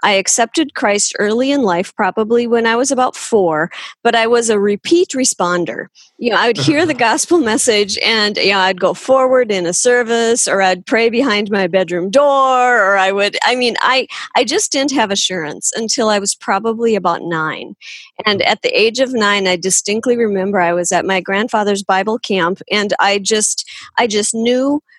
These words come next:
Speaker 1: that I knew that this commitment to Christ was, was mine. It was my decision, and it was gonna be mine for life. I didn't do it because I wanted to please my parents. I did it because I wanted Jesus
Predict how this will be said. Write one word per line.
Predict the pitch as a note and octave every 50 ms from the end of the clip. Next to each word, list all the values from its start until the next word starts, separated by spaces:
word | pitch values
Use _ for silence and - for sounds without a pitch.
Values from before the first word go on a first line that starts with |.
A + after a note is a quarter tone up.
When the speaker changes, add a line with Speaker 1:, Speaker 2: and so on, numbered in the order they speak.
| _ _ -
Speaker 1:
that | A3 A3
I | A3 A3 G#3+
knew | G#3+ G3+ F#3+ F3+ D3+ - - - F#2 G2 - _ _ _ _ _ _ - G3
that | G#3 G#3 G3 E3 -
this | - G3 G3 F#3+ A3 A3+ A#3+ - -
commitment | - - D4 A#3+ A#3+ G3+ - - G#3+ - _ _ -
to | - C4+
Christ | - - - F#3+ - - - - - - - - - - - _ _ -
was, | G#3+ A3 G#3 - - - -
was | G#3 A3 A3 -
mine. | A#3+ A#3 G#3 F#3+ F#3 - F#2+ - - - - G3 - _ _ _ _ -
It | A3 A3+
was | G3+ G#3 G#3 G3+
my | A3+ G3+ G3+ G#3 G#3 B3
decision, | C#4 G4 G#4 - - F#3 F#3 - E3+ F3 F3 F#3 A3 _ _ _ _ _ _ _ _ _ _ - - - -
and | B3 A3+ G3+
it | G3
was | F#3 G#3 G#3+
gonna | - A3+ A#3+ B3 B3
be | G#3+ A3+ G#3
mine | A#3 F#3+ F#3+ F#3+ G3 G3+
for | G#3+ - - G#3
life. | F#3+ F3+ E3+ - - - - - - -
I | G3+ G#3+
didn't | F#3 A3+ A3 G3+ -
do | G#3+ A#3 A#3
it | A3+ G#3+
because | - A3+ G#3+ - - - G#3 G3 F#3+ F#3+ - -
I | - G3+
wanted | F#3+ F#3 F#3 F3+ F3+
to | F#3
please | - - B3 F#3 F3+ -
my | - F#3 E3+
parents. | - - C#4 C4+ C#4 C#4 C#4 C#4 C4+ C4+ C4 - - - - - - - - - - -
I | G#3+ G#3+
did | G3 F#3 F#3+ A#3 A#3+ A#3+ A3
it | A3+ G3
because | G#3+ A3+ - - G3 G3 - - - -
I | F4+ G#4 G#4 G#4 G4+ G4+ F#4+ D#4
wanted | A3+ G3+ G3+ G3+ G3+ G#3 A3 G#3+
Jesus | G#3+ - C#4+ F4 F#4+ B3+ - D#3+ - - - - -